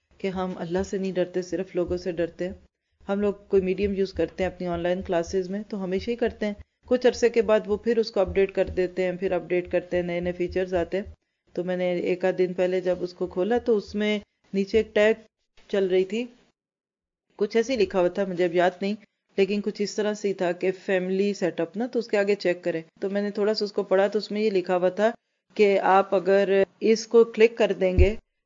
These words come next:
तो मतलब कुछ चीज़ों को नहीं देख सकेंगे, और अगर आप एटीन ईयर से छोटे हैं,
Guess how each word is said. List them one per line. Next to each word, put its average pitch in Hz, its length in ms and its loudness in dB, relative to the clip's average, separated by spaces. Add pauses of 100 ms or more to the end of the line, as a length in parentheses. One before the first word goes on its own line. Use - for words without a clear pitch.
(140)
तो 208 80 2
मतलब 190 420 2
कुछ 202 220 -2
चीज़ों 190 300 0
को 202 100 -2
नहीं 190 180 0
देख 202 200 4
सकेंगे, 180 500 -2 (420)
और 175 260 2
अगर 180 360 4
आप 190 220 4
एटीन 190 440 2
ईयर 185 220 2
से 185 160 0
छोटे 180 340 0
हैं, 226 260 0